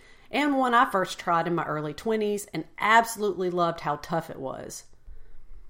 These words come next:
With dumbbell exercises, I prefer to keep the reps a bit higher for safety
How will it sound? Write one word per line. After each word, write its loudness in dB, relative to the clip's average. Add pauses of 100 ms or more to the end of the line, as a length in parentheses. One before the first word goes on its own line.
(260)
With -2
dumbbell 4
exercises, 0
I 0
prefer -2
to -2
keep -6
the -2
reps 0
a -6
bit -6
higher 2
for -8
safety -6